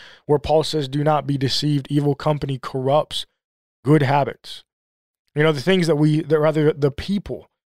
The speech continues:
the individuals that we spend our time around, I promise you, they will undoubtedly begin to affect your decision, whether that's for good or for evil. They will begin to affect the way you think and the way that you do things.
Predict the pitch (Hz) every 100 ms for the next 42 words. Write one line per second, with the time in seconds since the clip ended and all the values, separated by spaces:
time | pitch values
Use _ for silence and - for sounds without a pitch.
0 | _ _ _ 147 160 156 143 190 156 135
1 | 117 151 160 160 - - 175 190 170 -
2 | 143 160 147 - 151 151 127 117 113 -
3 | _ _ _ _ _ _ _ _ 139 -
4 | - 175 180 143 - 127 143 151 160 147
5 | 139 135 151 156 143 131 135 139 131 120
6 | 143 135 135 131 123 - 117 120 131 147
7 | 147 - 143 127 165 196 180 190 202 180
8 | 226 156 - _ _ _ _ _ _ _
9 | _ 135 147 185 214 175 135 131 139 143
10 | 127 - 160 131 - 135 139 131 135 131
11 | 123 - 147 139 131 120 123 117 113 110
12 | 120 123 - - - -